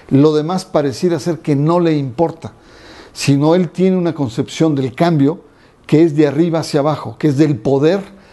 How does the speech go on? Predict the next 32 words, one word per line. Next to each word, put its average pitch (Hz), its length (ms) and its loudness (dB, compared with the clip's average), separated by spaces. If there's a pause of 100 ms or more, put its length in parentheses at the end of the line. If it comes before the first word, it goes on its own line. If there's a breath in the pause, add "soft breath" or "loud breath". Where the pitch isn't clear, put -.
(260 soft breath)
hacia 156 640 -2 (100)
el 113 180 -4
conjunto 135 440 -2
de 123 40 0
la 117 80 -8
sociedad. 120 400 -8 (360 loud breath)
Entonces, - 220 0
por 165 120 0
lo 165 80 0
tanto, 156 260 -2
es - 140 -6
una 165 120 -4
pastoral 135 380 -4
de 131 180 2
élite, 127 440 -4 (260 loud breath)
o 120 140 0
como 131 240 -2
se 131 160 0
dice 156 320 0
también 127 640 -4
en 113 100 -8
términos 131 260 -2
más 131 200 -4
técnicos, 131 580 -4 (380 loud breath)
es 139 260 0
una 139 340 0
pastoral 135 600 -2
de 135 80 -4
la 120 160 -8
prosperidad, 117 760 -6 (560 loud breath)
¿no? 120 360 -4
Entonces, 123 580 -4